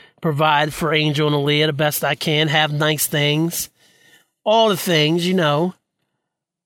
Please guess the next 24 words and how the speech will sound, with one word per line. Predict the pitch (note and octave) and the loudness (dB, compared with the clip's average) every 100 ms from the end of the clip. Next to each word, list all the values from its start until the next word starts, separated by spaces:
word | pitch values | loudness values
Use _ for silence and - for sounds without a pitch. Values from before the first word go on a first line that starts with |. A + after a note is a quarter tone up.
| _ _ _ _ _ _ _ _ _ _ _ _ - - | _ _ _ _ _ _ _ _ _ _ _ _ -20 -14
I, | - G3 - | -6 -6 -2
I, | E3+ F3 F3 | 0 2 0
I | D#3+ | 0
realize | E3+ D#3+ G3 F#3 E3+ E3 D3+ | 0 2 2 4 2 2 0
that | G3 D#3+ D#3 | 0 0 2
I | D#3 | 0
need | D#3+ E3 D#3+ | 2 2 0
to | - F#3 D#3+ D3+ D3 C#3 _ | -2 -2 0 0 -2 -4 _
not | D#3+ E3 A#3 G3 | 0 2 2 2
be | F3 | 0
lazy, | D#3 D3+ C#3+ C#3+ D3 F#3 _ _ _ _ - | 2 0 0 -2 -2 -4 _ _ _ _ -2
and | E3 | 0
I | |
need | E3+ G3+ G3+ | 2 2 0
to | - | -2
just | D3+ F3 - | 0 0 0
be | |
like, | E3+ D#3+ - - - | 0 0 -4 -10 0
"Yes, | F#3 C#4 - - | 0 2 0 0
I | E3+ | 2
want | E3+ A3+ | 2 0
this | G#3 F#3 | 0 -2
promotion," | G#3 F#3+ F#3 - G3 E3 | 0 2 2 2 0 2
and | D3+ | 0